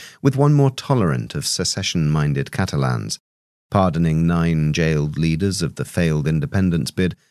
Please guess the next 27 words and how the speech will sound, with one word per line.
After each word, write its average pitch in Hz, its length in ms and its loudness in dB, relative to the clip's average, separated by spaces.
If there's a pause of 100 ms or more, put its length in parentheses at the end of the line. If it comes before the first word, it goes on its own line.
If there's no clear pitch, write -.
(200)
and 107 220 2
moving 110 360 4
to 110 120 -2
reform 101 540 2
the 76 120 0
outdated 85 640 -2
sedition 95 560 0
legislation 69 720 -4
under 80 220 0
which 67 300 -6
they 69 100 -2
were 62 100 -4
charged. 67 600 -4 (600)
In 73 140 0
part 73 460 -4
thanks - 400 -4
to 80 80 -2
this 71 180 -2
friendlier 82 540 0
approach 71 420 -4
from 80 260 0
Madrid, 95 400 0 (320)
support - 520 2
for 80 160 -2
independence 78 680 0
in 73 140 -2
Catalonia 69 720 -2